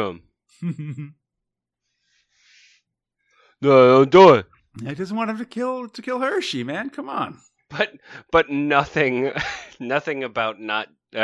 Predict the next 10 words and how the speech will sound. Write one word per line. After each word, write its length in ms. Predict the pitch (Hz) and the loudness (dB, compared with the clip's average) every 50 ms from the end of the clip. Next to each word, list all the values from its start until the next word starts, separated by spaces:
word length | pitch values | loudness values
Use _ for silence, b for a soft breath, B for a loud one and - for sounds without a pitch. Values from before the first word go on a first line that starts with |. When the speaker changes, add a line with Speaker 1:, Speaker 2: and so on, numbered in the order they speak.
| 113 | -2
Speaker 1:
or, 320 | 110 98 117 110 110 95 92 | 0 0 -2 -2 -2 -4 -6
or 60 | 107 | -8
rather, 340 | 101 104 101 95 95 92 92 | -6 -6 -6 -6 -6 -10 -10
Hawk, 300 | - - 113 107 104 104 _ _ | -6 -4 -2 -2 -2 -4 _ _
hack 320 | - - 120 120 113 113 _ | -18 -10 -6 -6 -6 -6 _
fraud 440 | _ - 120 107 101 98 95 92 90 | _ -8 -6 -6 -6 -6 -8 -12 -14
John 260 | - 107 95 95 95 | -12 -10 -10 -10 -10
Leguizamo. 680 | 95 90 90 95 92 - 90 92 92 92 87 85 - _ _ _ _ _ _ _ _ _ _ _ - _ _ _ _ _ _ _ _ _ _ | -12 -12 -12 -14 -14 -14 -14 -12 -12 -12 -14 -14 -16 _ _ _ _ _ _ _ _ _ _ _ -20 _ _ _ _ _ _ _ _ _ _
Speaker 2:
What? 340 | - 247 339 - - - - _ _ _ _ _ _ _ _ _ _ _ _ _ - | -8 -8 -8 -8 -10 -18 -20 _ _ _ _ _ _ _ _ _ _ _ _ _ -6
Speaker 1:
Nothing. 400 | 120 117 113 104 101 92 92 | -4 -4 -4 -4 -4 -6 -6